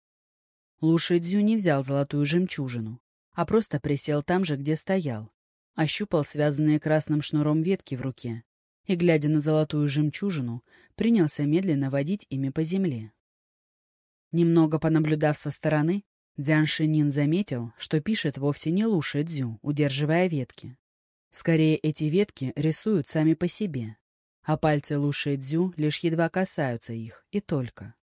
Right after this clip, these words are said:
Он очень долго пристально следил за ветками и видел, как землю расчертили косые пересекающиеся линии и несколько разбросанных точек. Как только ветки с глухим стуком опали на землю,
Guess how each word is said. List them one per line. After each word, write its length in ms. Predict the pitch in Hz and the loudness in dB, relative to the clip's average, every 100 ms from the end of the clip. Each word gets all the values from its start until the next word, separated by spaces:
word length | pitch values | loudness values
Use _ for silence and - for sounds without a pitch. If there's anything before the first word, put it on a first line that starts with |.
| _ _ _ _ _ - | _ _ _ _ _ 0
Он 180 | 202 - | 0 2
очень 340 | 165 - 143 | 0 0 0
долго 300 | 165 190 139 | 2 2 -2
пристально 520 | - 190 - 139 139 | 0 -2 0 -2 0
следил 400 | - 151 151 170 | -2 -4 -2 0
за 180 | 165 190 | 0 0
ветками 540 | 175 135 - 117 120 - _ _ - | 0 -2 -6 -10 -10 -14 _ _ -4
и 100 | 160 | -2
видел, 320 | 165 202 147 | 0 2 0
как 200 | 139 147 | 0 -2
землю 400 | 143 180 208 147 | 0 0 2 2
расчертили 600 | 147 - 156 147 220 190 | 0 -2 -6 -4 -2 -2
косые 480 | 147 147 - 202 175 | 0 -2 -2 0 0
пересекающиеся 1000 | 143 139 143 143 151 147 143 156 139 147 | 0 -2 -2 -2 0 2 0 -4 -4 -4
линии 460 | 147 202 160 123 - _ _ | -2 0 0 -2 -8 _ _
и 80 | 180 | 0
несколько 460 | 185 226 160 139 143 | 0 0 -4 -4 -2
разбросанных 680 | 143 135 156 - 170 190 | -2 0 -2 0 -2 -2
точек. 460 | - 139 - - _ _ _ _ _ _ - | -4 -6 -6 -14 _ _ _ _ _ _ -4
Как 140 | 165 | -2
только 300 | - 170 180 | 2 2 4
ветки 300 | 170 160 - | 2 2 0
с 80 | 143 | -4
глухим 400 | 143 156 - 165 | 0 -2 0 -2
стуком 400 | 156 - 139 135 - | -2 -4 -6 -4 -4
опали 340 | 147 151 143 | -4 -2 0
на 180 | 143 147 | 0 0
землю, 460 | 147 202 143 123 | -2 -2 -4 -6